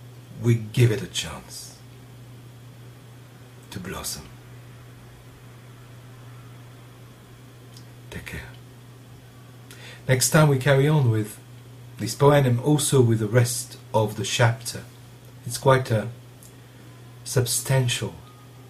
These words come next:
chapter. So many things to say. And yet, as you may guess,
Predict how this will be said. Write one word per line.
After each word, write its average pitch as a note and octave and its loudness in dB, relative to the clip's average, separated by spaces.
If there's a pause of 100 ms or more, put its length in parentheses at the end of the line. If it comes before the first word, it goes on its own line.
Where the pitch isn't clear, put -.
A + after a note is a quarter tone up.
chapter. - -10 (1080)
So - 2
many C#3 2
things B2 0
to A2+ -8
say. - -6 (1000)
And A2 -4
yet, A#2+ 2 (1900)
as G#2 -8
you G#2 -6
may G2+ -10
guess, - -8